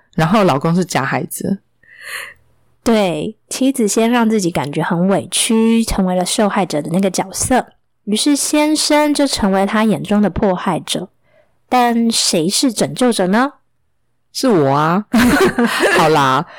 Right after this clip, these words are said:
Speaker 1: 是不是妻子她自己？
Speaker 2: 答对了，她很快又让自己转换到拯救者的角色，但因为她并不是真的为自己负起责任去看待事件的发生，所以当她下次跟朋友出去的时候，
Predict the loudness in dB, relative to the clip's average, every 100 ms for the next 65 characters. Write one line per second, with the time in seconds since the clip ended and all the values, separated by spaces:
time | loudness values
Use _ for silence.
0 | -20 -8 -2 2 2 2 2 2 2 0
1 | 0 0 -2 -2 -6 -10 _ _ _ _
2 | _ _ -6 -2 -2 -4 0 2 2 0
3 | -2 -4 -6 _ -6 -2 0 0 2 2
4 | 2 2 2 0 0 -2 -2 0 2 2
5 | 0 -2 0 0 0 -2 -4 -6 -6 -2
6 | -2 -2 _ _ -20 -4 0 2 2 0
7 | 0 0 2 2 0 -2 -2 0 2 4
8 | 2 0 -2 -4 -2 -4 -4 -4 -2 2
9 | 2 2 0 -2 -2 0 0 0 0 -2
10 | -2 -2 -4 -2 -2 -2 -4 -6 -10 -20
11 | -20 -10 -2 0 2 0 0 -2 0 -2
12 | -2 0 0 0 0 0 0 -2 -2 0
13 | -2 -2 -4 -6 -2 -2 -2